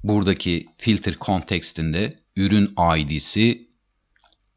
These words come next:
üç olan satırlar var. Satışlar tablosunda gördüğü filter kontekste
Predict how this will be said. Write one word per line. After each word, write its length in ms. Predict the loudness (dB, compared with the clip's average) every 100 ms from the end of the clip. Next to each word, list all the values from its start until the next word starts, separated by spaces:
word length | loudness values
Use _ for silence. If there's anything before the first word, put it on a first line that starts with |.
| _ _ _ _ _
üç 300 | 2 4 2
olan 300 | -2 -2 -2 -6
satırlar 540 | -8 -6 -4 -2 -2
var. 340 | -2 -8 -12 -20 _ _ _ _ _ _ -20 _ _ _ -20 -20 -20 -20 _ -12 -8 -6
Satışlar 600 | -6 -4 -2 2 4 4
tablosunda 540 | 0 -2 -4 -4 -4
gördüğü 440 | -2 -2 -2 -2 -6
filter 380 | -6 -10 -10
kontekste 880 | -8 -6 -6 -6 -8 -8 -8 -8 -10